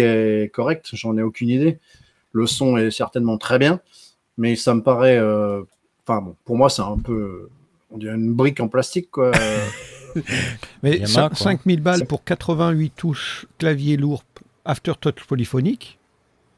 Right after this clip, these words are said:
Speaker 3: ça se place comment ? Il y a, enfin, il y a, il y a de la
Speaker 2: Bah,
Speaker 3: grosse concurrence là-dessus ?
Speaker 2: bah, il y a pas énormément de concurrence. Après,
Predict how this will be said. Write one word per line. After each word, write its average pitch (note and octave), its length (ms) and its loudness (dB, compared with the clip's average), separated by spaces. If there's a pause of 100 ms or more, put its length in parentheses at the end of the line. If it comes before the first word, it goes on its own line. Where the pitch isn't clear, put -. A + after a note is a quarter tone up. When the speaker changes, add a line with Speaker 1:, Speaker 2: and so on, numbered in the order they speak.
(360)
Speaker 3:
ça - 300 -6
se - 80 -4
place C3+ 240 -4
comment ? C3+ 360 0
Il B2 80 -6
y A2 40 -2
a, - 20 0
enfin, B2+ 120 -4
il A#2 80 -2
y B2 40 0
a, A#2+ 80 0
il A#2 80 -2
y A#2+ 60 -2
a A#2+ 60 -2
de A#2 40 0
la D#3 100 6
Speaker 2:
Bah, - 40 2
Speaker 3:
grosse A#2+ 200 -2
concurrence D#3+ 420 -4
là-dessus ? - 240 -6 (180)
Speaker 2:
bah, A#2+ 300 2
il F3 60 2
y F#3+ 40 6
a G3 60 2
pas D4+ 340 2
énormément F#3 320 0
de D3+ 80 -6
concurrence. G3+ 560 -4
Après, C#4 420 -4